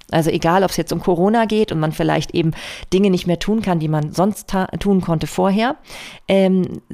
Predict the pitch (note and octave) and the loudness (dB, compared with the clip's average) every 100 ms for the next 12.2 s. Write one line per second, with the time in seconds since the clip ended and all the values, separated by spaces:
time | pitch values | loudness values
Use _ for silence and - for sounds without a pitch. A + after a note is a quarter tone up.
0 | C3 _ - - F#3+ A#3 A#3 G3+ G3 - | -20 _ -10 -2 2 2 0 -2 -2 -4
1 | - F#3 F3+ F3 - B3+ G3+ D#3 D#3 D3+ | -2 0 0 -4 -2 0 0 0 -2 -2
2 | D#3 - F3+ A#3+ A3+ - C#3 C3+ C#3 D3 | -2 0 2 2 0 0 0 0 0 0
3 | - C#3+ - D3 - _ D#3 E3 C#3+ - | -2 -8 -2 -2 -2 _ -2 0 -2 -2
4 | F3+ - G3+ A2+ A2+ E3 - - - - | -2 0 0 0 -2 -2 -6 -16 -18 -18
5 | - F#3 - A#3+ - C#3 - A#2+ C#3 - | -4 -2 0 0 -2 -4 -4 -6 -6 -10
6 | - - - F3+ G3+ A3+ - - _ - | -10 -14 -4 0 2 0 -2 -8 _ -20
7 | - F3+ G3 C#4+ B3 D#3+ D3 - - E3 | -2 2 2 0 0 0 -2 -4 0 2
8 | E3+ G#3+ A3+ - - F3+ - F#3+ A3+ - | 2 0 -2 -10 -6 -2 0 0 0 0
9 | F3+ D3 C3+ E3+ A3 B3+ B3 A#3 A#3 A#3 | 0 0 0 0 0 0 0 2 2 0
10 | - A3 A#3 A3+ - - - C#3+ E3 E3+ | -2 -2 -2 -2 -10 -12 -4 2 4 4
11 | F3+ F3+ D#3 C3 - - D#3 D#3 - F3+ | 2 2 0 -2 -4 0 2 2 0 -2
12 | F#3+ | -2